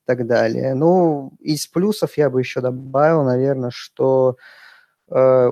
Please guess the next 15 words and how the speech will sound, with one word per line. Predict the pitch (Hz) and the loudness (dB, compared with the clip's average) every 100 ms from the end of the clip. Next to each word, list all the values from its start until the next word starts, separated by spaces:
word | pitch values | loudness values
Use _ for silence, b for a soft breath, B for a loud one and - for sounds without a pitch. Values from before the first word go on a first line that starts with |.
| - | 2
он, | 151 147 | 0 0
в | |
принципе, | - 151 - - | -4 -6 -6 -4
может | 135 135 131 | -2 -2 -4
себя | - 139 | -8 -8
показывать | 131 123 139 123 123 - | -8 -4 -2 -2 -4 -6
в | |
нескольких, | 135 139 135 - 127 120 - 127 - - 135 | -4 -4 -6 -6 -6 -6 -8 -8 -8 -8 -2
э, | 127 123 127 127 _ _ _ _ _ | -2 -2 -6 -12 _ _ _ _ _
э, | - 135 131 139 | -2 0 2 2
ролях, | 131 135 143 151 | 2 4 2 0
то | - | -4
есть | 123 123 | -6 -6
быть, | 123 139 135 - - | -6 -8 -8 -16 -8
э, | 127 127 117 | -4 -2 -4